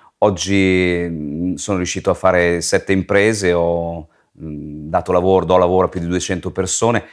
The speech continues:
e fare l'imprenditore, certo, ci, ti rende la vita molto più agevole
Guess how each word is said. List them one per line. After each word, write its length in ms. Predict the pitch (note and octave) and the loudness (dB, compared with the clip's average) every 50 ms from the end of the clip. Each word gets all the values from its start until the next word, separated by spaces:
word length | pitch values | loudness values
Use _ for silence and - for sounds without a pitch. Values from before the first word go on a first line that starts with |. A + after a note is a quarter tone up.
| _ _ | _ _
e 80 | - | -14
fare 180 | F2 - F#2 F2 | -6 -6 -4 -2
l'imprenditore, 640 | F#2 F2+ E2+ F#2+ G2 F#2+ G2+ G2 - A2 A2 A#2 G#2 | -2 -4 -2 -2 -2 -2 -2 0 2 2 2 2 0
certo, 420 | - - F#2+ F2 F2 E2 - E2+ | 0 2 0 0 0 -2 -6 -10
ci, 380 | - - - F2 F2 E2+ D#2+ - | -10 -8 -8 -6 -6 -6 -6 -8
ti 100 | - F2 | -8 -4
rende 580 | F2+ G2 F#2+ F#2+ F2+ F#2 F#2 F#2 F2+ F2+ F2+ | -4 -2 -2 0 2 2 4 4 4 4 4
la 120 | F2 F2+ F2+ | 2 0 0
vita 240 | E2+ G#2 G2 - G2+ | -2 -4 -4 -4 -4
molto 280 | F2+ F#2 F2 D#2+ F2+ | -2 -2 -4 -6 -8
più 140 | - - F#2 | -6 -4 -4
agevole 640 | F#2 D#2+ F2+ G#2+ G#2+ G#2+ A2 A#2 A#2 B2 - - | -4 0 2 2 2 4 4 4 4 2 0 -2